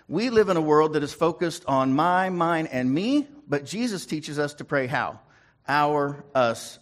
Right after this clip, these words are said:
and we." It is a communal prayer, right? So in the early church,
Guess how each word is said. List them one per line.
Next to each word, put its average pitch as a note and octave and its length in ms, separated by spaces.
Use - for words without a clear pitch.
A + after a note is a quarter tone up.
and A2 240
we." E2+ 220
It C#3 180
is C#3 140
a C3 40
communal E3 380
prayer, G#2+ 400
right? B2+ 200
So C#3+ 220
in C#3+ 160
the C#3+ 60
early G3 240
church, G3 500